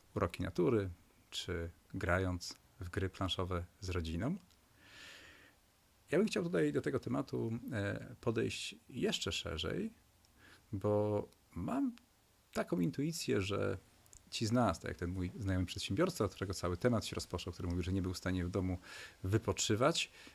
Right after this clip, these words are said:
myślę, że temat się często rozpoczyna właśnie od tego, że w naszym codziennym, w codziennej naszej pracy,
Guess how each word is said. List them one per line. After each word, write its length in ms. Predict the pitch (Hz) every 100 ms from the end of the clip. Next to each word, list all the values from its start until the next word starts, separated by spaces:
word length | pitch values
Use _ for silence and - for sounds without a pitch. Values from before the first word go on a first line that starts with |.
| -
myślę, 200 | - 143
że 280 | 127 139 131 - -
temat 260 | - 202 247
się 120 | -
często 280 | 165 190 -
rozpoczyna 420 | - - - 165
właśnie 280 | 151 - 143
od 120 | 127
tego, 440 | - 143 156 165 165 - - - -
że 480 | 117 104 135 131 139 - - -
w 80 | 117
naszym 460 | 123 - 123 117 -
codziennym, 760 | - 104 92 247 170 104 - 110 - - - - - - - - - - -
w 120 | -
codziennej 360 | 98 131 147
naszej 240 | 117 - 95
pracy, 520 | - 95 87 - 87